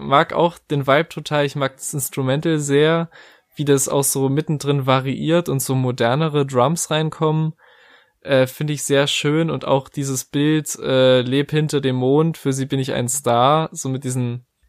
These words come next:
Himmelskörpern zu spielen und so, äh, ich bin da komplett, komplett versunken in dem.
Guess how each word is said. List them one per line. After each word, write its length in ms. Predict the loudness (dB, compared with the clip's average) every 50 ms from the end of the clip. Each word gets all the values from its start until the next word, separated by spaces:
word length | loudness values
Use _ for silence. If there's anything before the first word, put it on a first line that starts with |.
| _ _
Himmelskörpern 1200 | -4 -2 0 2 2 2 0 0 -2 -6 -4 -2 0 2 2 2 2 2 2 2 0 -2 -4 -6 -8
zu 160 | -6 -4 -4
spielen 520 | -4 -4 -4 -4 0 2 2 2 2 2 0
und 120 | -4 -4 -2
so, 300 | 2 2 2 2 2 -2 -6 -18 -20 -20 -20 _ _ _ _ _ -8
äh, 240 | -2 0 2 2 2
ich 280 | 0 -2 -4 -6 -4 -2
bin 140 | 0 2
da 200 | 4 4 4 4
komplett, 680 | 2 2 0 -2 0 0 2 2 2 2 0 -6 -10 -12 _ _ _
komplett 340 | -4 -2 -2 0 -2 -4 -2
versunken 580 | -2 -2 -2 0 0 0 0 0 0 -2 -6 -8
in 140 | -6 -6 -4
dem. 300 | -4 -4 -4 -6 -8